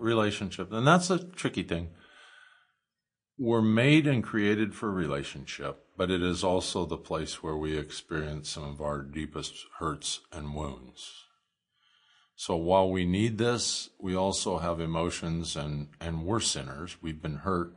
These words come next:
by other sinners. So this longing, like you mentioned, all those needs that we all have,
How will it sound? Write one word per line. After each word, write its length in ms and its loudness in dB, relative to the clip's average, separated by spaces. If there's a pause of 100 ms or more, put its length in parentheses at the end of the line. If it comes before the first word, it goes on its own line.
(160)
by 220 -2
other 240 2
sinners. 520 -10 (1300)
So 260 2
this 300 0
longing, 640 4
like 180 -4
you 80 -2
mentioned, 420 -2
all 200 0
those 340 -4 (100)
needs 440 -2
that 180 -6
we 220 -6
all 300 0
have, 480 -6